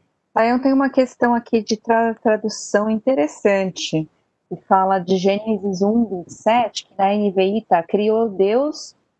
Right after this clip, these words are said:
o homem à sua imagem", certo?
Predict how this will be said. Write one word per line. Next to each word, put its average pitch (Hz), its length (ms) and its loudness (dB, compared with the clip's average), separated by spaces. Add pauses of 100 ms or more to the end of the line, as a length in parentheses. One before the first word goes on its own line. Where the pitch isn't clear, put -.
(200)
o 240 160 0
homem 233 500 2
à 247 60 2
sua 240 220 -2
imagem", 180 580 -2
certo? 202 560 -2